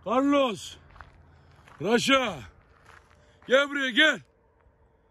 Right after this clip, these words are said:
Bak ikisi de karşıda geziyor bak. Oğlum gelin buraya. Carlos. İkisi de evden firar etmiş. Bak geziyorlar bak. Oğlum gelin buraya gel çocuklar.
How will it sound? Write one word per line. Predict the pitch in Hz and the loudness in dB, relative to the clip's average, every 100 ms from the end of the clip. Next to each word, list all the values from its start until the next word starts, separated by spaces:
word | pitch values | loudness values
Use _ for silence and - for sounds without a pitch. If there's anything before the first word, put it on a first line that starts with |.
| _ _ - | _ _ -8
Bak | 180 156 | -8 -8
ikisi | 185 170 208 220 | -16 -12 -12 -8
de | 208 | -6
karşıda | 180 165 147 156 | -6 -8 -8 -12
geziyor | 120 90 98 98 | -12 -14 -16 -14
bak. | 95 _ _ _ _ _ - | -16 _ _ _ _ _ -6
Oğlum | 202 247 | -2 2
gelin | 262 294 285 | 4 4 4
buraya. | 277 254 226 151 _ - - - - _ - - _ - - - 1077 - - - _ _ _ - - - - - _ - | 4 4 2 -6 _ -20 -20 -20 -20 _ -20 -20 _ -20 -20 -20 -20 -20 -20 -20 _ _ _ -20 -20 -20 -20 -20 _ 0
Carlos. | 262 302 302 226 - _ _ _ _ _ _ _ - - - _ _ _ 175 | 0 2 0 -2 -8 _ _ _ _ _ _ _ -20 -20 -20 _ _ _ -16
İkisi | 175 233 220 220 | -12 -10 -10 -6
de | |
evden | 214 208 196 202 | -4 -4 -6 -10
firar | 135 202 220 202 | -10 -6 -4 -4
etmiş. | 175 - 175 156 | -6 -10 -16 -8
Bak | 214 156 | -8 -4
geziyorlar | 175 156 143 117 101 107 | -2 -2 -4 -8 -8 -10
bak. | 90 - - _ _ _ _ _ _ - | -12 -14 -20 _ _ _ _ _ _ -6
Oğlum | 190 247 202 | -2 0 0
gelin | 220 240 214 | 0 2 0
buraya | 185 151 | 0 0
gel | 139 151 135 | 0 -2 -2
çocuklar. | 170 185 196 262 185 113 | -6 -6 2 4 4 0